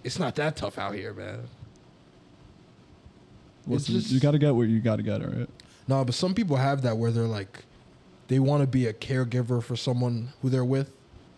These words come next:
Speaker 1: And, like, I get wanting to take care of someone, but it's, like, to a point where it's, like,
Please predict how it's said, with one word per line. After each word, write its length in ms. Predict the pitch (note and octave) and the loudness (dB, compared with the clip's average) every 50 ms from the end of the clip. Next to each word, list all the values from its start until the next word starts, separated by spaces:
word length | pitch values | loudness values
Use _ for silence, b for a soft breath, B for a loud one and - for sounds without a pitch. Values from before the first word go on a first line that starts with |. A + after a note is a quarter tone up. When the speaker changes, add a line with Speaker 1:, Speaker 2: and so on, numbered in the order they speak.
| - - - - - - - - - - - - - - - - - | -20 -20 -20 -20 -20 -20 -20 -20 -20 -20 -20 -20 -20 -20 -20 -4 0
Speaker 1:
And, 100 | D3 C#3+ | 2 2
like, 120 | C#3+ C3+ | 2 2
I 100 | - F3 | 0 -2
get 260 | E3 D3+ F3+ D3+ - D3 | -2 -2 -2 -4 -2 -2
wanting 220 | D3+ D3+ D3 C3 | -2 0 0 0
to 100 | A#2 A#2 | -2 -4
take 180 | - - C#3+ A#2+ | -4 -4 -4 -2
care 200 | - C#3+ C#3 D3 | 0 0 0 0
of 40 | |
someone, 260 | D3 - D#3+ D#3 C#3 A#2 | 0 0 0 -2 -2 -2
but 80 | A2+ | -4
it's, 140 | A#2+ B2 - | -6 -4 -4
like, 180 | A#2+ G2 - - | -6 -6 -6 -4
to 180 | - D3 C3+ A#2 | -2 0 0 0
a 20 | |
point 240 | - - C#3+ B2+ A2+ | 0 0 0 0 0
where 100 | G#2 G2 | -2 -4
it's, 120 | G2 - | -6 -8
like, 160 | G2+ - - | -10 -14 -16